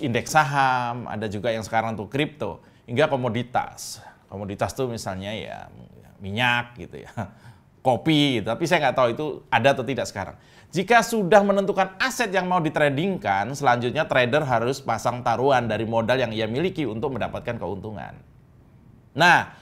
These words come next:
kalau tebakannya benar, dia bisa untung sampai sembilan puluh persen dari uang yang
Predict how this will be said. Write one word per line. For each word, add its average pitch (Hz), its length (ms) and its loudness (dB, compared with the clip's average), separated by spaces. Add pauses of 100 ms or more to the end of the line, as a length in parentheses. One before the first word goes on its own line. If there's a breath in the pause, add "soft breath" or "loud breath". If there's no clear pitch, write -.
(180 loud breath)
kalau 285 320 12
tebakannya 185 480 6
benar, 156 640 4 (320 soft breath)
dia 117 320 0
bisa 117 240 0
untung 135 400 -2
sampai 120 320 -6
sembilan 113 480 -4
puluh 113 160 -10
persen 135 720 -6
dari 117 240 -2
uang 120 400 -2
yang 120 140 -6